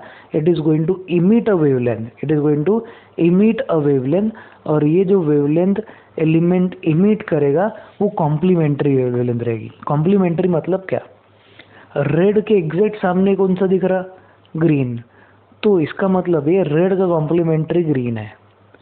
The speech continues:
वायलेट का कॉम्प्लीमेंट्री येलो, ऑरेंज का कॉम्प्लीमेंट्री ब्लू। ये पॉइंट आपको बेसिक याद रखने हैं।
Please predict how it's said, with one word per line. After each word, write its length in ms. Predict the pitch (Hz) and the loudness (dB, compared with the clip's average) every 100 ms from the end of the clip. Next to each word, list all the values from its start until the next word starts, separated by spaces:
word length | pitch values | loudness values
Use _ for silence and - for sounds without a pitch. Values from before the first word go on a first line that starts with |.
| - - - _ _ _ _ 135 | -20 -20 -20 _ _ _ _ -8
वायलेट 720 | 139 151 151 175 214 226 - - - - | -2 0 2 2 2 0 -4 -16 -14 -2
का 120 | 208 | -2
कॉम्प्लीमेंट्री 920 | 202 180 170 170 196 185 180 175 196 | 0 -2 -2 0 0 2 0 0 0
येलो, 440 | 180 135 120 113 - - _ _ _ - - _ _ | 0 0 0 -4 -6 -16 _ _ _ -20 -20 _ _
ऑरेंज 420 | 147 165 196 196 | -2 0 2 0
का 140 | 185 196 | 0 -2
कॉम्प्लीमेंट्री 760 | 180 151 156 180 165 151 170 | -2 -2 0 0 0 -2 -2
ब्लू। 340 | 170 143 120 123 | -2 -2 -2 -2
ये 120 | 160 | -2
पॉइंट 300 | 170 151 147 | 0 -2 -2
आपको 220 | 143 - 165 | -4 -4 -2
बेसिक 340 | 143 131 165 | -2 0 0
याद 220 | 135 120 | 0 -2
रखने 280 | 120 - 117 | -4 -6 -10
हैं। 160 | 110 | -10